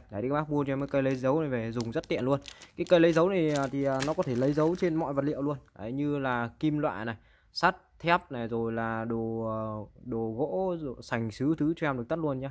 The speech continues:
Chất liệu toàn bộ bằng đồng thau. Đấy, phần này là nó dạng lõi thép nhá. Đấy, nó bắn cực kỳ khỏe luôn và nó in cái lốt lên rất là rõ luôn nhá. Đấy, và thậm chí các bác có thể dùng cái cây này các bác dùng để phá kính được luôn. Đấy, bắn rất khỏe nhá. Đó thì, à, lên mã em sẽ cái cây lấy dấu. Đó, em báo giá luôn.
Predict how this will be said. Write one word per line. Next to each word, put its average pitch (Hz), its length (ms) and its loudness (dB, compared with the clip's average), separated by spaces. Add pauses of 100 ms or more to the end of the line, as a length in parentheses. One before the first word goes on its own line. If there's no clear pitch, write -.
Chất 170 120 0
liệu 127 180 0
toàn 120 180 0
bộ 113 160 -2
bằng 117 80 -2
đồng 110 160 -2
thau. 131 240 -4 (300)
Đấy, 87 100 -8
phần 110 200 -4
này 110 160 -2
là 110 140 -4
nó 123 380 -4 (140)
dạng 113 280 -8
lõi 117 160 -4
thép 165 260 -2
nhá. 151 100 -2 (320)
Đấy, 110 140 -4
nó 135 80 0
bắn 143 200 6
cực - 180 -8
kỳ 135 120 2
khỏe 110 240 -6
luôn 143 220 0
và 123 140 -4
nó 139 140 -4 (360)
in 160 220 4
cái 165 80 2
lốt 185 140 4
lên 160 180 2
rất 170 120 0
là 147 80 2
rõ 147 200 0
luôn 156 200 -2
nhá. 151 140 -8 (200)
Đấy, 127 360 -8 (260)
và 120 320 -2
thậm 123 160 -8
chí 135 160 -6
các 165 80 -2
bác 165 140 2
có 170 100 2
thể 101 180 -4
dùng 120 160 -2
cái 139 120 -4
cây 143 100 2
này 127 120 -2
các 131 80 -2
bác 147 140 0
dùng 123 120 -6
để 113 120 -2
phá 123 240 0
kính 147 220 2
được 165 80 0
luôn. 143 180 0 (220)
Đấy, 85 120 -12
bắn 131 240 2
rất - 180 -6
khỏe 92 280 -4
nhá. 127 120 -6 (220)
Đó 107 120 -8
thì, 139 100 2
à, 123 140 2 (480)
lên 151 180 4
mã 156 60 0
em 160 240 0
sẽ 147 180 0
cái 156 140 -2
cây 151 160 2
lấy 147 180 2
dấu. 139 260 -2 (100)
Đó, - 80 -12
em 139 160 -4
báo 135 140 2
giá 139 160 2
luôn. 160 180 4